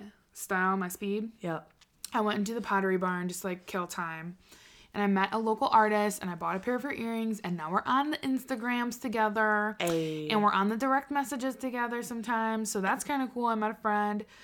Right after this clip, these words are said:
Speaker 1: And then I went and did a Paramount studio tour, and I met the homie from freaking This Is Us. The guy that
Speaker 2: Oh,
Speaker 1: plays
Speaker 2: yeah,
Speaker 1: Toby.
Speaker 2: that's right.
Speaker 1: And I didn't know who he was 'cause I don't watch that show.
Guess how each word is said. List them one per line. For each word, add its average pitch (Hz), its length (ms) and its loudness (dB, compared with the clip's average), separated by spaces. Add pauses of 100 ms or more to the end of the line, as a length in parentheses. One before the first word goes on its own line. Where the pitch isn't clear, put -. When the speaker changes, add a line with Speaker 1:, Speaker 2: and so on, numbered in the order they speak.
(360)
Speaker 1:
And 214 60 -2
then 214 100 2
I 214 60 4
went 214 420 2
and 202 160 0
did 196 80 2
a 190 60 -4
Paramount 247 480 2
studio 254 500 0
tour, 214 640 0 (300)
and 202 100 0
I 202 80 2
met 208 280 4
the 208 120 4 (460)
homie 240 560 0
from 220 540 4
freaking 240 720 -2 (120)
This 214 200 4
Is 208 100 -2
Us. - 460 0 (720)
The 202 80 -2
guy 202 140 6
that 214 80 2
Speaker 2:
Oh, - 20 0
Speaker 1:
plays 226 180 2
Speaker 2:
yeah, 233 80 0
Speaker 1:
Toby. 214 400 2
Speaker 2:
that's 196 240 -10
right. 208 560 -12
Speaker 1:
And 202 160 2
I 170 100 0
didn't 214 160 0
know 220 140 2
who 220 120 2
he 208 80 2
was 185 200 0
'cause - 100 -6
I 185 60 2
don't 165 80 -2
watch 185 200 0
that 180 120 -8
show. 185 380 -8